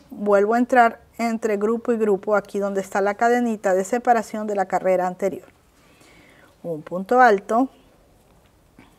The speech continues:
dos puntos altos, tres puntos altos, dos cadenitas de separación y tres puntos altos más. Uno,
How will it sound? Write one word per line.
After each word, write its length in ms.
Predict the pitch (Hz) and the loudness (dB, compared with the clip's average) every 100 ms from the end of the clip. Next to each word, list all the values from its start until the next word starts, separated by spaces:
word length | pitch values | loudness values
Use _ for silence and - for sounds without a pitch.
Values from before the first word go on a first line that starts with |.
| _ _ _ | _ _ _
dos 720 | 180 175 175 175 170 175 175 | -14 -4 -2 0 0 -2 -4
puntos 560 | - 190 190 190 208 240 | -12 -8 -8 -8 -4 0
altos, 560 | 214 196 202 285 - _ _ _ _ _ _ _ _ _ _ _ - - - - _ _ _ | 0 -2 -4 -4 -4 _ _ _ _ _ _ _ _ _ _ _ -20 -20 -20 -20 _ _ _
tres 440 | - 180 170 175 - | -4 -2 0 -2 -6
puntos 540 | - 196 190 226 - | -10 -8 -6 -8 0
altos, 560 | 240 196 - 226 277 - - | 0 0 -2 -4 -4 -14 -14
dos 520 | 185 175 175 180 - | -8 0 2 0 -2
cadenitas 640 | 208 180 180 175 170 180 | -2 -2 -2 -10 -12 -12
de 120 | 170 | -12
separación 840 | - 185 202 220 247 - 240 214 294 _ _ - | -8 -6 -4 -4 -4 -4 -6 -6 -10 _ _ -8
y 140 | 240 | -8
tres 360 | - 185 175 - | -6 -6 -6 -8
puntos 460 | - 170 185 190 | -16 -10 -8 -6
altos 420 | 190 190 190 220 175 | -4 -6 -8 -14 -14
más. 340 | - - - _ - | -18 -20 -20 _ -16
Uno, 440 | 185 170 170 226 | -12 -12 -8 -8